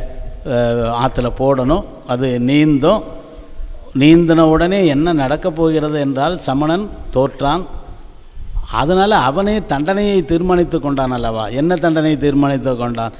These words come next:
கழுவில் ஏற்றுகன்னு தீர்மானித்து கொண்டதை நினைத்து பார்க்கிறார் திருஞான சம்பந்தர். ஆத்தங்கரையிலிருந்து நினைக்கிறார். அவரை நினைக்கும் பொழுது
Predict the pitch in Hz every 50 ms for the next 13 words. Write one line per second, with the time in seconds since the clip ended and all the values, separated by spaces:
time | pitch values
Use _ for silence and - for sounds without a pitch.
0 | - - - - - 127 151 175 185 190 175 165 151 147 - - 147 139 123 131
1 | 131 135 151 156 139 - - 123 - 143 147 147 143 147 135 - - 127 - 123
2 | 117 117 117 120 117 117 113 110 113 113 120 143 165 190 175 - - 185 170 -
3 | - 143 123 120 117 - - 113 104 104 104 - - - 120 117 113 107 104 104
4 | 95 - - 104 92 - - - - - - - - - - - - - - -
5 | 110 - - 123 113 113 113 107 101 101 110 113 120 123 123 113 107 110 113 120
6 | 117 - 127 110 101 - - - - - - - - - - - - - - -
7 | - - - - - - - - - - - - - - - - - - - -
8 | - - 160 175 220 240 247 233 190 170 175 226 240 - - 240 233 226 202 202
9 | 190 185 180 214 202 156 139 147 185 214